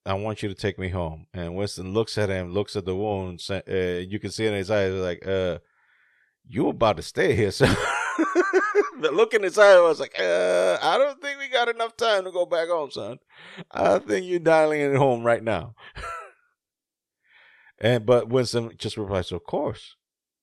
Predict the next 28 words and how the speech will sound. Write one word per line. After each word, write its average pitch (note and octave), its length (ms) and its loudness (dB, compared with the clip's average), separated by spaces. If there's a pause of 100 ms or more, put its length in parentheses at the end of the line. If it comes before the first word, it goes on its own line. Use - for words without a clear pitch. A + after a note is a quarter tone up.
(560)
So F2+ 520 -4
John F#2+ 420 -4
steps - 360 -10
down E2 320 -10
the - 80 -18
stairs, D3 840 -2 (1160)
sits - 480 -2
down B2+ 400 4
because G#2 280 -4
he's F2+ 260 -6
losing F2 340 -6
all E2 140 -8
the G2 100 -14
strength. D3 680 -6 (500)
He's - 200 -20
bleeding F#2 420 -4
out, E3+ 340 0 (880)
looks G2+ 400 0
at G2 160 0
the F#2 60 -14
sunset, D#3+ 680 -2 (1080)
and F2 140 -8
he F2 80 -10
starts G#2 320 -2
thinking G#2 240 -4
about G2 240 0
his F#2+ 120 -4
wife. D#2 440 -10